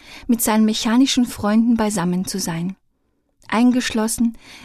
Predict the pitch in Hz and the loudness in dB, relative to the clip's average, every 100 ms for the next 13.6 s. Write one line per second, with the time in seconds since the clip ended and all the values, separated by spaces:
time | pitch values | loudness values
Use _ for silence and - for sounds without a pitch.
0 | - 226 226 214 220 196 185 220 - 247 | 0 2 2 2 2 2 -2 0 2 2
1 | 233 220 226 220 - 170 - 202 185 180 | 2 0 -2 -2 -2 -4 -4 -6 -6 -8
2 | - 190 _ _ _ _ _ _ _ _ | -12 -20 _ _ _ _ _ _ _ _
3 | _ _ _ - 226 - 220 185 185 240 | _ _ _ -6 -6 0 0 2 0 0
4 | 262 240 220 185 175 180 - 185 - _ | 0 0 0 0 -2 -4 -8 -16 -16 _
5 | _ _ _ _ _ _ _ _ 202 220 | _ _ _ _ _ _ _ _ -4 -2
6 | - 254 214 254 262 - 285 302 262 247 | 0 0 4 6 6 4 4 6 4 0
7 | - 202 185 185 175 208 208 196 220 247 | -2 -2 -2 -4 -6 -2 -2 2 2 2
8 | 254 - _ _ _ _ _ _ _ _ | 0 -8 _ _ _ _ _ _ _ _
9 | - 220 208 220 285 277 262 - - 226 | -2 0 2 4 4 2 -2 -6 -4 -2
10 | 202 190 180 - 190 _ _ _ - - | -2 -4 -8 -12 -16 _ _ _ -20 -10
11 | 202 208 - 214 - 226 254 285 277 - | -6 -4 -4 -4 -2 -2 -2 -2 -4 -2
12 | 254 247 240 233 226 226 226 202 185 - | 0 0 0 2 4 4 2 -2 -4 -6
13 | - 202 175 180 - 190 | -8 -6 -4 -6 -6 -10